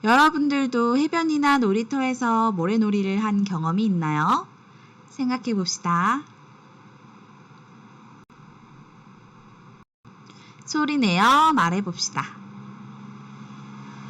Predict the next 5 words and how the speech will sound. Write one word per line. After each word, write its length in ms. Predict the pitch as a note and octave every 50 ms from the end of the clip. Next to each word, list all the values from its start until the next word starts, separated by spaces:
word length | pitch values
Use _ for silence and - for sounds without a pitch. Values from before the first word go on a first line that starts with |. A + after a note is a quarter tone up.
| C#2 C2+ C2+ C2+ C#2 C2+ C2+ C#2 C#2 C2+ C2+ C2+ C2+ C2+ C2+ C2+ C2+ - C2+ C2+ C2+ C2+ C2+ C2+ C2+ C2+ C2+ - _ _ _ - C2+ C2+ C#2 C2+ C2+ C2+ C#2 C2+ C#2 C#2 C2+ C2+ - C#2 - C#2 - C#3 - - - - - - - - -
오늘은 600 | - F3 F3+ F3 E3+ F#3+ D4+ D#4+ A3 F3 F3+ F3 - - - - - - - - - -
모래놀이와 680 | F#3+ F#3 F#3+ A#3+ C#4 D4 D4 C#4+ C#4 C4+ C4 C4 C4 B3+
관련된 640 | B3+ G#3+ F3+ E3+ E3+ F3 F3 E3+ E3+ E3+ F3 E3+ D#3+
노래를 400 | D3+ D3+ E3 F#3 G3 G3 F#3 F3
부르며 540 | - - D3+ D3+ D3+ D#3+ A3 B3+ - -